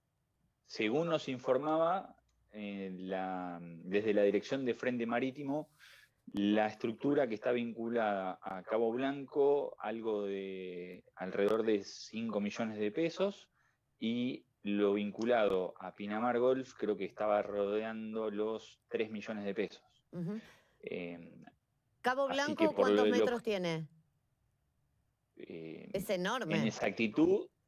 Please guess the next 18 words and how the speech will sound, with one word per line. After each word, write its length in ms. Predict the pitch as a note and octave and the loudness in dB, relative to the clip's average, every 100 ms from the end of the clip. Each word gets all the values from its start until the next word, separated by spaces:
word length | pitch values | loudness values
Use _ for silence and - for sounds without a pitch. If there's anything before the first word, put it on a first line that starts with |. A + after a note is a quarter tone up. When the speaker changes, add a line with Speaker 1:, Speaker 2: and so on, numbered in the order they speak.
| _ | _
Speaker 1:
es 220 | - G#2+ C3 | 0 2 4
Speaker 2:
No, 260 | A#3+ G3 | 4 4
Speaker 1:
muy 100 | B2+ | 4
grande, 280 | A2 G2 - | 2 0 0
es 40 | |
muy 80 | - | 0
Speaker 2:
aproximado, 160 | D3+ C#3 | 2 2
Speaker 1:
grande. 240 | A2 G2 G2 F#2 | 2 0 0 0
Speaker 2:
sí. 40 | G2+ | 0
Speaker 1:
Ah, 160 | A2 G2 | 0 0
eh, 380 | G#2+ G#2+ G2 _ _ _ - | -2 -2 -6 _ _ _ -18
hicimos 460 | A2+ E3 F3+ D3 | -6 -2 -2 -2
una 300 | E3 E3 D3 | -2 0 0
constatación, 1000 | B2 B2+ - B2 A#2 A2 - F3 E3+ D3+ | 0 -4 -4 -2 0 -2 -2 -2 -2 -6
una 540 | C3 C3+ B2 A2+ G#2 - _ _ _ _ | -8 -8 -6 -4 -4 -6 _ _ _ _
caminata, 1000 | G#2+ G#2+ B2 D3+ C#3 A#2 G#2+ F#2+ F#2 - | 0 2 2 2 4 4 4 2 -2 -8
inclusive 720 | - F#2+ F#2+ G2+ G2+ C#3 C3 | -12 -14 -8 -6 -4 0 0
por, 360 | G2 G2+ F#2+ | 2 2 2